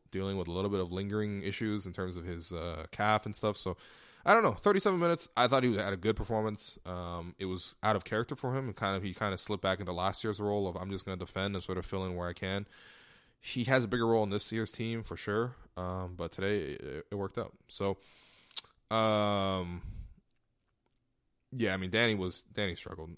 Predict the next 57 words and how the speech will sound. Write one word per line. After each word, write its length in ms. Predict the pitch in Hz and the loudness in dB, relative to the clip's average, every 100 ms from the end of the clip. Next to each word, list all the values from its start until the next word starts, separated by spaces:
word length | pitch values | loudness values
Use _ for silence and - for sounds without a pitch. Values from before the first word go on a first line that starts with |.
| - | -12
I, 60 | |
I 340 | 78 76 58 87 | -10 -10 -8 -6
don't 100 | - | -6
wanna 140 | 76 | -8
talk 160 | 80 85 | -10 -10
too 100 | 85 | -12
much 100 | - | -10
about 120 | 87 | -6
Danny, 220 | 95 95 | -4 -2
but, 240 | 92 98 - | -2 -2 -2
uh, 220 | 85 104 | 0 0
the 120 | 101 | 4
other 120 | 127 | 4
guy 80 | 143 | 6
I 60 | 131 | 6
wanna 280 | 127 123 104 | 6 4 4
highlight, 440 | 117 113 107 101 - - | 6 6 6 2 -4 0
well, 160 | 131 | 6
actually, 280 | 151 165 170 - | 8 6 2 4
I 60 | |
wanted 220 | 156 185 | 6 6
to 0 | 170 | 8
highlight 200 | 165 143 | 8 6
Fred 220 | 139 113 | 6 4
as 80 | 101 | 4
well 180 | 95 | 0
before 260 | 85 - 113 | -2 0 0
I 20 | |
talk 140 | 101 101 | 2 0
about 120 | 87 | 0
Marc 180 | 90 85 | -4 -4
Gasol, 200 | - - | -8 -10
'cause 140 | - | -4
I 80 | 98 | -2
thought 160 | 101 90 | 0 0
Marc 220 | 92 95 | -2 -4
had 100 | 90 | -4
a 60 | 85 | -2
really 200 | 98 95 | -4 -2
underrated 340 | 90 85 87 | -2 -2 -2
game. 220 | 90 85 87 | -4 -4 -2
But 160 | 95 - - - - _ _ _ _ _ _ _ - - - - - _ | -2 -4 -18 -20 -20 _ _ _ _ _ _ _ -12 -12 -14 -20 -20 _
Fred 220 | - 165 | 4 6
coming 260 | 185 208 196 | 8 6 6
in 120 | 175 | 4
and 180 | 165 131 | 4 4
giving 120 | 139 | 4
the 60 | 156 | 8
Raptors 280 | 143 135 127 | 6 6 4
four 180 | 143 139 | 6 6
free 220 | 131 127 | 4 2
throws. 480 | 123 123 120 123 - _ | 4 4 4 0 -8 _
I 60 | - | 0
know 120 | 127 | 2
this 100 | 135 | 2
sounds 180 | 139 127 | 2 2
ridiculous. 560 | 98 107 110 110 - | 2 2 2 0 -2